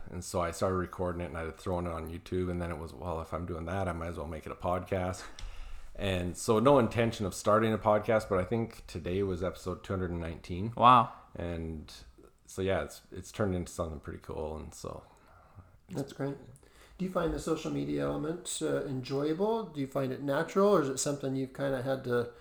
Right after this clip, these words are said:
Speaker 3: force yourself into? How, how,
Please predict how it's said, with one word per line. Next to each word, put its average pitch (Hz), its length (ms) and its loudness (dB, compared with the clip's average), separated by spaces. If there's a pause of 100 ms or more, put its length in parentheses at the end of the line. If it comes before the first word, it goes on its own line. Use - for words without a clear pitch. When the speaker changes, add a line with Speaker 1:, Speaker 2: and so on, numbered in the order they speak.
(160)
Speaker 3:
force 147 340 -2
yourself 160 480 0
into? 175 640 0 (400)
How, 170 120 0 (100)
how, 160 380 4